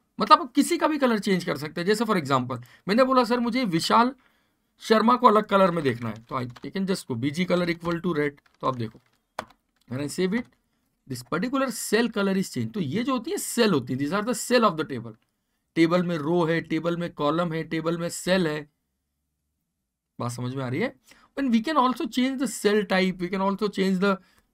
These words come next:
style of the table। लेकिन अभी केवल बेसिक टेबल की हम बात कर रहे हैं, क्योंकि मैंने आपको फिर बोला है, to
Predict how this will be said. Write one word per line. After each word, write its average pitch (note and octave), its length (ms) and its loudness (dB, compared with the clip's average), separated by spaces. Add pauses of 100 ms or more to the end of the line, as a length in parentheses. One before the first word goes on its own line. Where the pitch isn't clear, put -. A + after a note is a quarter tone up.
(800)
style A3+ 400 4
of G#3 120 4
the G#3 80 4
table। G3 260 0
लेकिन A3 400 0
अभी F#3 280 2
केवल A3+ 360 2
बेसिक D#3 640 -2
टेबल D#3 340 0
की F3+ 120 -6
हम D3 160 -6
बात A#2 220 -4
कर A2+ 120 -14
रहे G#2+ 100 -16
हैं, A#2 120 -20 (340)
क्योंकि C#3+ 200 -4
मैंने E3 140 -4
आपको E3+ 180 -8
फिर A3 180 2
बोला G3+ 220 0
है, A#3+ 180 -2 (360)
to A3+ 60 -4